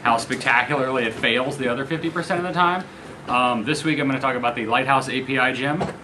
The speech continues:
which is right there. Um, unfortunately, the gem actually works, like, ninety percent of the time,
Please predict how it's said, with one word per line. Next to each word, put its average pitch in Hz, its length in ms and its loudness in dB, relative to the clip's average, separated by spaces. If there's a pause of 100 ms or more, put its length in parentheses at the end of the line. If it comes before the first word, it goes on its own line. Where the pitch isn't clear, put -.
(160)
which 117 460 -4 (2500)
is 110 200 -4
right 107 180 0
there. 151 320 0 (840)
Um, 120 640 2 (1600)
unfortunately, 170 680 2
the 156 100 0
gem 143 200 0
actually 147 380 2
works, 131 340 0
like, 113 160 -2
ninety 123 340 0
percent 139 320 -2
of 131 60 -2
the 131 60 -4
time, 135 400 0